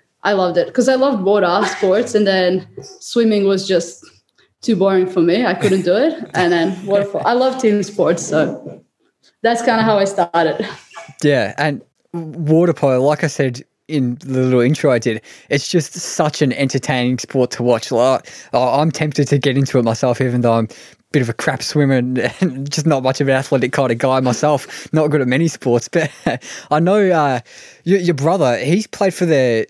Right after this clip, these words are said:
Speaker 2: Serbian youth team, their national youth team, I think. So growing up, a bit of sibling rivalry. We love a bit of sibling rivalry at Where Do We Begin? Who's the better, uh, player at water polo growing up?
Speaker 1: Well, I think he,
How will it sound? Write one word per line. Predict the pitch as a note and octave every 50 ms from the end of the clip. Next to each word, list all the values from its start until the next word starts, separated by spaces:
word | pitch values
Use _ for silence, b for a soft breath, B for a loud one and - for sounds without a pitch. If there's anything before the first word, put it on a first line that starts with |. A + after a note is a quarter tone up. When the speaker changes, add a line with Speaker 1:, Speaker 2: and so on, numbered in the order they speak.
| -
Speaker 2:
Serbian | - - - - D#3 D3 C#3+ C#3+ C3+ C3 B2+ A#2+ A2+
youth | A2+ D3 G3 G3+ -
team, | - D#3 B2+ G#2 F#2+ G2+ -
their | C#3+ C3 B2+
national | C#3 D3 - - D#3+ C#3+
youth | B2+ B2+ D3+ F#3+ F#3 -
team, | - D#3 C#3+ B2+ G#2
I | G#2
think. | - - A#2 A2 -
So | - - D#3+ D3+ C#3 B B B B B B B B _ _ _ -
growing | F#3+ F#3 E3+ D3+ D3 D3
up, | C3+ C#3 - -
a | -
bit | - F3 E3
of | D#3 C3
sibling | - E3 D3 D3 D3 C3+ B2+
rivalry. | B2+ B2 C3 B2+ - B2+ A#2 A2+ A2+
We | B2 C3 C3+
love | C#3 D3+ C#3+
a | C3+
bit | B2 C3 A#2+
of | A#2+
sibling | - - B2 B2+ B2 A2+ A2+
rivalry | A2+ A2+ B2 A#2+ A2 B2+ B2 A2+
at | A2
Where | A#2 A#2 A#2
Do | A2 A#2+ A#2+
We | A#2+
Begin? | A#2 A#2+ B2+ B2+ B2
Who's | C#3+ F#3 F#3 E3 -
the | - C#3+
better, | D3+ D3+ C#3+ C3 A2+ - B B B B B B B
uh, | - C3 B2+ A#2+ A#2 A#2+ - _ -
player | - C3+ B2 A2 F#2+ - - _ -
at | - B2 -
water | B2 B2 A#2+ A#2
polo | - - A#2 A2+ A2 G#2+
growing | - B2 A#2 A#2 A#2
up? | A2+ - - - B B B B B B _ -
Speaker 1:
Well, | - C#4+ C#4+ - -
I | - C4
think | C4 B3+ D#4+ F4 A4+ -
he, | - D#4+ D#4+ D#4+ D#4+ C4+ -